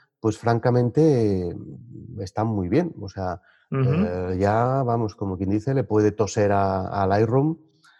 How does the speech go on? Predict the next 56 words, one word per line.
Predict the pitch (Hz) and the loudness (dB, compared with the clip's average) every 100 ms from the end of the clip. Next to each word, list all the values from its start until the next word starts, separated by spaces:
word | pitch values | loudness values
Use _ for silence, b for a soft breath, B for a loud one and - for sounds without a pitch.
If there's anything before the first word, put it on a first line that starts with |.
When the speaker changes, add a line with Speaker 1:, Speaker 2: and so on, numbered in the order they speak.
| b _ | b _
Speaker 1:
y, | 104 104 98 95 92 90 87 87 85 - | -4 0 2 2 0 -2 -4 -6 -8 -2
y | 98 | -2
a | |
Capture | 92 - - 110 | 0 -2 2 2
One | 123 - | 0 0
en | 110 | 0
algunos | 98 98 127 - | 0 0 -2 -2
aspectos, | 92 - 131 104 | -6 -6 -6 -12
porque, | _ 95 92 87 _ | _ -12 -10 -10 _
francamente, | _ 113 117 107 120 151 | _ -4 -2 -2 0 -2
está | - 117 | -2 -2
muy | 104 | 0
bien. | 90 78 _ b b b - | -2 -6 _ b b b -4
El, | 117 117 | 0 2
Speaker 2:
Ajá. | 120 117 117 - | 4 4 2 2
Speaker 1:
la, | 120 | -2
el, | - | -2
y, | 123 117 - 113 110 | 0 0 0 -4 -2
y | |
efectivamente, | 104 104 113 110 107 | -2 -4 0 0 0
como | 101 98 | -4 0
tú | 107 | 2
dices, | 110 117 | 2 0
es | 110 | -2
gratuito | 110 110 113 113 131 156 - _ | 0 2 2 2 2 0 -2 _
y | 95 | -4
ya | 92 | -4
está. | - 90 b b b - | -6 -14 b b b -2
El | 123 | 0
Speaker 2:
Sí, | - | 6
Speaker 1:
problema | 135 147 | 6 8
Speaker 2:
para | 139 | 6
Speaker 1:
que | 139 | 4
tiene | 147 | 4
Speaker 2:
empezar, | 139 175 196 220 - | 4 4 4 0 -2
yo | 143 180 | 0 2
considero | 190 190 175 143 | 4 6 6 4
que | 135 | 2
está | - | 2
bastante | 123 120 139 127 120 | 2 2 0 -2 -2
bien. | 147 202 143 | 0 0 0
Quien | 117 143 | -2 0
no | 147 | 0
quiera | 156 165 | 2 4
gastarse | 160 143 151 139 147 | 4 2 0 0 0
nada | 147 170 208 | 2 4 4
y | |
quiera | 165 156 | 2 0
empezar | 151 139 143 156 | 0 -2 0 0
en | 151 | 0
este | 147 139 | -2 -2
mundillo | 147 139 135 139 165 | -2 -2 -2 -2 2
del | 143 | 2
Speaker 1:
Sí. | |
Speaker 2:
revelado | 120 131 127 117 120 | 4 2 2 0 0
raw. | 156 | -4